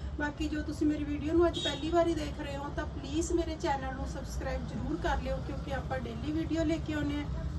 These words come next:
ਹਰੇਕ ਸੂਟ ਦਾ ਪ੍ਰਾਈਸ ਨਾਲ ਦੀ ਨਾਲ ਦੱਸੀਦਾ ਤੇ ਹਰ ਇੱਕ ਤਰ੍ਹਾਂ ਦਾ ਸੂਟ ਤੁਹਾਨੂੰ ਘਰ ਬੈਠਿਆਂ ਨੂੰ ਪ੍ਰੋਵਾਈਡ ਕਰੀਦਾ।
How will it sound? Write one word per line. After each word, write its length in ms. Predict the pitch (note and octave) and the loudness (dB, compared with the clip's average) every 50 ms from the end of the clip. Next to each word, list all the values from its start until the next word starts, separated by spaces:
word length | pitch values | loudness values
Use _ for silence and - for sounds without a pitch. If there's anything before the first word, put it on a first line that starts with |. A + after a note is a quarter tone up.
| - - | -2 -2
ਹਰੇਕ 320 | D4+ D4 D4 D#4 E4+ G#4+ F#4+ | 0 0 0 0 0 0 0
ਸੂਟ 240 | - F4+ F4 E4+ | 6 6 6 6
ਦਾ 120 | E4+ - D4 C#4+ - | 6 4 0 0 2
ਪ੍ਰਾਈਸ 340 | E4 C4+ A#3+ A#3 B3 - - C4 C#4 | 2 2 4 4 2 -2 0 0 0
ਨਾਲ 180 | C#4 C4+ C4 C4+ | 2 2 2 2
ਦੀ 100 | D4 D4 | 2 0
ਨਾਲ 160 | D#4 D4+ D4+ | 2 0 0
ਦੱਸੀਦਾ 400 | D4+ D#4 - - D#4+ D4+ D4+ D#4+ | 0 -2 -2 0 0 2 2 2
ਤੇ 200 | D#4 - F4+ F4 | 2 4 2 2
ਹਰ 220 | - - D#4+ D#4+ | 2 2 2 4
ਇੱਕ 180 | F4 F4 - F#4 - | 4 4 4 4 2
ਤਰ੍ਹਾਂ 240 | F4+ E4+ E4 D#4 D#4 | 2 2 4 2 0
ਦਾ 100 | D4+ C#4 | 0 0
ਸੂਟ 240 | C#4 - D4 - - - - | -2 -2 -2 -2 -2 -2 0
ਤੁਹਾਨੂੰ 240 | D#4 D4+ D4+ E4+ | 0 4 4 4
ਘਰ 200 | E4+ F#3+ F3+ F4+ | 4 4 4 4
ਬੈਠਿਆਂ 360 | - C#4 - C4 - - - C4 | 4 2 0 0 0 0 0 2
ਨੂੰ 100 | - - | 2 2
ਪ੍ਰੋਵਾਈਡ 360 | C4 C4 B3 C4 B3 B3 B3 - - | 2 2 2 2 2 4 4 6 6
ਕਰੀਦਾ। 320 | C4+ C4 C4 C4 - D4+ | 6 4 4 2 4 2